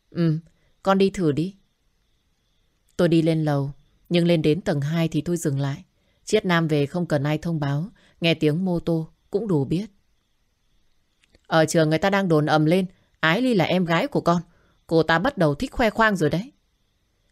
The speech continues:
"Nó vừa mới về, con nhịn một chút, đừng có nóng nảy,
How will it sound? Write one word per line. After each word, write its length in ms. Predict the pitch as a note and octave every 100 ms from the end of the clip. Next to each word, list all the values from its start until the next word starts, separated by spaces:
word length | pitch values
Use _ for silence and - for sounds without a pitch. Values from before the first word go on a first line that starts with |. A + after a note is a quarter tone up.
| _
"Nó 220 | - D3 C#3+
vừa 220 | D#3+ C3+
mới 180 | C3+ D#3
về, 320 | D3+ C#3 C3+ - _ _
con 220 | - D#3+ D3+
nhịn 240 | D3 C#3+
một 180 | C#3+ C3+
chút, 200 | - F3+ A3+ _ _ _ _
đừng 200 | E3+ C#3+
có 100 | D#3
nóng 300 | D3+ D3+ A#3+
nảy, 240 | E3 C3+